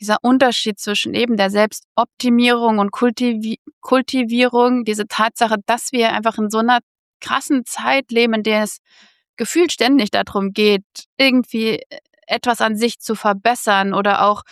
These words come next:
man quasi schon durchs Leben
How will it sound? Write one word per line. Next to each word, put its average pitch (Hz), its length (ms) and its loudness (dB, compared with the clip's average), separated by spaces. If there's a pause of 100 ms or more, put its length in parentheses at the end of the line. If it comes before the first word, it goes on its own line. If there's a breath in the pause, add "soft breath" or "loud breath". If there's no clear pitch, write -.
(180 loud breath)
man 220 160 0
quasi 233 300 0
schon 226 920 -6
durchs 240 280 0
Leben 247 600 0